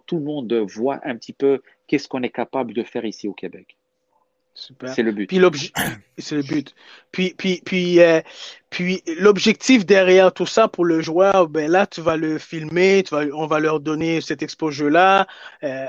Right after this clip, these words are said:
Speaker 2: ensuite, euh, euh, est-ce que c'est dans le but de, de, de, d'essayer de leur donner cette opportunité, comme tu parles, d'aller à l'autre niveau ? Et puis, comment ça va fonctionner, cette, cette façon de faire ?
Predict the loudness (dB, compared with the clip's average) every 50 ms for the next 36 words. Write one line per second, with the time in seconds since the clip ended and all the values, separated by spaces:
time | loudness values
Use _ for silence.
0 | -8 -6 -6 -6 -6 -10 -12 -8 -6 -6 -6 -6 _ -6 -4 -4 -4 -4 -8 -14
1 | -20 -20 _ _ -12 -12 -12 -12 -8 -6 -6 -6 -4 -4 -6 -2 -2 0 2 2
2 | 4 4 4 4 2 0 -4 -6 -6 0 4 6 6 8 8 6 4 2 2 0
3 | 2 0 0 -2 -2 0 0 -2 -2 -2 -4 -4 -6 -4 -6 -2 0 0 0 2
4 | 0 0 2 0 0 -2 -4 -4 -4 -6 -8 -8 -6 -6 -4 -4 -4 -6 -6 -8
5 | -12 -14 -8 0 4 4 4 4 4 0 -2 -2 -4 -8 -8 0 2 4 4 4
6 | 4 2 2 0 0 0 0 0 2 2 2 2 2 0 -2 -4 -8 -10 -10 -6
7 | -4 0 2 2 2 2 0 -4 -12 -20 -20 -20 -20 -20 _ _ -8 -8 -8 -10
8 | -8 -2 0 0 0 2 2 2 2 2 0 0 -4 -8 -8 -6 -4 -2 0 0
9 | 0 0 0 -2 -4 -4 -2 -2 -2 -2 -4 -6 -8 -4 -2 -2 -2 0 -2 -4
10 | -4 -2 -4 -4 -4 -4 -4 -4 -4